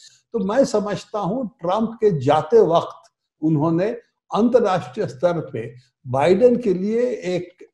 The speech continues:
ऐसी जमीन तैयार किया है जिसपे बाइडेन की, अ, अंतर्राष्ट्रीय नीति पे खास कुछ फ्लेक्सिबिलिटी नहीं रहेगा। वो ट्रंप न रहते हुए ही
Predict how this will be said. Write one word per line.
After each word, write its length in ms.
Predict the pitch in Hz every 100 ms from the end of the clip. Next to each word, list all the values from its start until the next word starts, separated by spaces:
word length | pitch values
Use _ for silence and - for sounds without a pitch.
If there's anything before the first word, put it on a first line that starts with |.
| _
ऐसी 520 | 160 185 - 262 254
जमीन 520 | - 156 147 160 208 180
तैयार 400 | 160 156 156 135
किया 300 | 131 139 127
है 260 | 151 233 - _ _
जिसपे 260 | 165 - 208
बाइडेन 580 | 143 143 160 202 202
की, 360 | 196 202 247 240 _ _
अ, 60 | - 147 143 143 - 156 -
अंतर्राष्ट्रीय 680 | 185 220 240 208 185 - 196
नीति 380 | 160 143 143 151
पे 200 | 143 117
खास 560 | - - 160 202 - -
कुछ 260 | - - - _ _ _ -
फ्लेक्सिबिलिटी 1200 | 175 _ 190 - - 160 156 156 151 254 233 -
नहीं 300 | 147 139 170
रहेगा। 540 | 156 123 131 127 - - _ _ -
वो 80 | 185
ट्रंप 720 | 185 - 202 233 208 143 117
न 120 | 127
रहते 520 | 196 247 190 160 - 143
हुए 240 | 131 131
ही 220 | 120 208